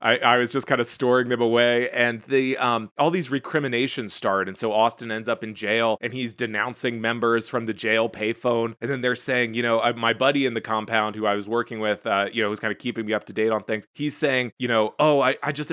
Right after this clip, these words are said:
I, I just need one more moment with Austin to convince him that I'm not a snitch and stuff." I mean, it was very, it, it, things really went off the rails.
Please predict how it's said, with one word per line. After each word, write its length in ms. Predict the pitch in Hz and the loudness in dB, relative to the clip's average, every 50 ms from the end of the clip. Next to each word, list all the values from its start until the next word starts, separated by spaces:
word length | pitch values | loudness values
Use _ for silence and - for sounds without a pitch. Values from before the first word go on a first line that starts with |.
| 131 120 - | -10 -6 -4
I, 140 | 127 135 123 127 | -4 -4 -2 -4
I 40 | 143 | -6
just 160 | 139 139 - | -6 -6 -6
need 140 | 160 147 123 | -6 -6 -6
one 240 | 117 120 147 151 151 | -4 -2 -2 -2 0
more 160 | 147 143 135 | -2 -2 -2
moment 320 | 135 135 139 139 135 135 | 0 0 0 0 0 -4
with 100 | 135 123 | -4 0
Austin 360 | 127 127 131 123 120 - 127 120 | 2 2 2 2 0 -4 -8 -10
to 80 | 113 | -6
convince 420 | - 131 123 110 127 127 120 - - | -6 -6 -4 -2 -4 -4 -4 -4 -4
him 200 | 131 120 120 117 | -4 -2 -2 -2
that 100 | 113 113 | 0 0
I'm 100 | 113 117 | 0 0
not 180 | 120 120 117 | 0 0 0
a 60 | 113 | 0
snitch 460 | - - - 127 123 120 117 - - 117 | -4 -6 -6 -4 -2 -2 -2 -4 -8 -12
and 100 | 113 - | -12 -4
stuff." 220 | - 123 117 - | -2 -2 -2 -2
I 80 | - 127 | -2 -4
mean, 200 | 127 131 120 - _ _ _ | -4 -4 -6 -6 _ _ _
it 80 | 147 156 | -2 0
was 220 | 156 147 127 113 | 0 0 -2 -2
very, 380 | 113 143 160 165 165 160 147 131 | -2 0 2 4 4 2 2 0
it, 200 | 143 123 - - | -4 -6 -6 -6
it, 240 | 160 143 - - _ | -6 -6 -6 -4 _
things 220 | 175 175 170 131 | -2 -2 0 0
really 180 | 143 147 131 123 | 0 0 2 2
went 140 | 117 110 104 | 2 2 0
off 140 | 104 - - | -2 -2 -2
the 100 | 104 95 | -4 -2
rails. 400 | 92 92 87 82 - - - | 0 -2 -2 -2 -6 -12 -18